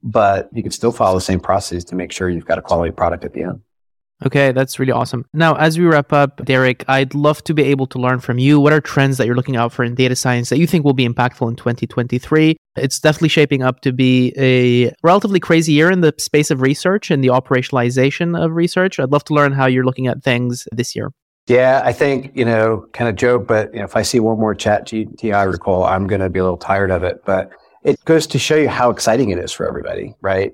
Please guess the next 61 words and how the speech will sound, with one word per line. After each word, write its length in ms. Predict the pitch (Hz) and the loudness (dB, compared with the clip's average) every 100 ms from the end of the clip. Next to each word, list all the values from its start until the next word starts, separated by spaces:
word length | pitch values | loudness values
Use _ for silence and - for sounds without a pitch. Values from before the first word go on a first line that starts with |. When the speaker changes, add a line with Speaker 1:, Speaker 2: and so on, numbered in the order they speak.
| - | -6
Speaker 1:
I 40 | |
mean, 180 | 104 104 | -4 -4
people 260 | - - 143 | -4 0 2
are 120 | 107 | 2
looking 340 | 98 - 123 | 0 0 0
at 140 | 104 - | 0 0
this 360 | 92 92 - - _ _ _ _ | 0 0 -4 -12 _ _ _ _
and 580 | - 101 95 95 92 92 - | -6 -4 -2 -2 -4 -6 -4
they 80 | 107 | 0
don't 140 | 117 | 2
know 80 | 131 | 2
what 120 | 120 | 0
to 80 | 110 | 0
do 140 | 170 | 0
about 240 | 233 - - | 2 0 -2
it. 160 | - | -8
They're 100 | - | -8
like, 160 | 92 92 | -8 -4
"Wow, 320 | 87 92 90 - | -2 -2 -4 -4
this 180 | 98 | -6
is 100 | 98 | -6
fantastic." 640 | - 95 90 - 135 - - - _ | -6 -6 -4 -4 -4 -6 -16 -18 _
And 140 | 123 117 | -2 0
again, 200 | 139 120 | 2 0
it 100 | 101 | 0
goes 160 | 117 | 0
back 220 | 95 120 - | 0 -2 -2
to 40 | |
some 220 | - 110 | -4 0
of 60 | 101 | 0
that 160 | 95 | -2
transparency. 720 | - 98 92 - 98 104 - 135 | -4 -4 -6 -6 -4 -4 -2 -2
If 120 | 123 | -2
you 60 | |
start 500 | 107 - 110 101 - _ _ - | -4 0 0 0 -6 _ _ -10
looking 540 | 101 104 104 101 98 | -4 -4 -2 -4 -4
underneath, 760 | 98 101 92 92 98 92 90 - _ _ | -4 -2 -2 0 0 0 -2 -10 _ _
you 140 | 101 | -6
start 320 | 92 - 90 - | -4 -2 -2 -2
to 120 | 92 | -4
see 580 | - 98 92 90 87 85 | 0 0 2 0 -4 -6
how 200 | - 95 | -6 -2
much 240 | 95 90 - | -2 -2 -6
handholding 480 | 90 87 90 92 | -6 -6 -6 -6
there 80 | 90 | -4
might 180 | 90 - | -4 -4
be 100 | 95 | -6
in 100 | 87 | -6
some 160 | - 87 | -4 -4
of 60 | |
these 140 | 87 - | -4 -4
projects 460 | 90 85 82 - | -2 -2 -2 -4
and 100 | 87 | -8
stuff 280 | - - - | -6 -6 -4
like 180 | 92 - | -4 -2
that, 320 | - 50 - | -2 -2 -2
that 240 | 92 87 | -2 -2
they're 140 | 92 92 | -4 -4
not 240 | 90 - | -4 -6
just 240 | 101 92 - | -8 -8 -8
pure 340 | - 87 | -2 -2